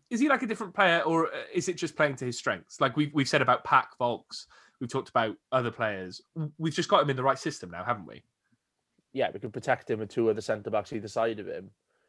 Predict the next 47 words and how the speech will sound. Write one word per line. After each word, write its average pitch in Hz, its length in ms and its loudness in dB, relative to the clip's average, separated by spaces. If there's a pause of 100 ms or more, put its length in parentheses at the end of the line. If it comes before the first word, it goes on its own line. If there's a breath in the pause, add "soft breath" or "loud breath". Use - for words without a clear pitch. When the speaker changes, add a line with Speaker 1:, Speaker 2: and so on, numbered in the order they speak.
(140)
Speaker 2:
It, 127 160 -6
it, 127 240 -12
it's 156 120 -6
just - 260 -4
what 147 180 8
we 131 100 0
need 127 360 -6 (600)
for - 80 -8
that 117 160 2
type 113 160 2
of 104 80 -10
player. 113 320 2
Do 110 100 -8
you 107 60 -4
know 107 40 -10
what 107 60 -6
I 101 40 -8
mean? 113 80 -8
He's, 120 140 -10 (1500 soft breath)
he's 156 220 0
gonna 156 180 10
win 143 200 10
balls 127 260 6
in 117 80 -4
the 117 140 4
air. 120 160 8
He's 117 120 2
gonna 143 160 6
score 123 300 6
us 110 80 2
goals 120 340 6
at 107 60 -10
times 110 300 0
as 107 100 -10
well. 107 360 2
But 127 100 2
he's 131 220 0
gonna 120 360 2
Speaker 1:
He 135 80 0
Speaker 2:
flip 131 60 4
Speaker 1:
assisted 139 340 4
Speaker 2:
that 120 80 2
Speaker 1:
Harry 127 200 8
Speaker 2:
around. 120 100 4
Speaker 1:
Wilson 131 260 -4
on 110 80 -10
Tuesday. 120 460 -4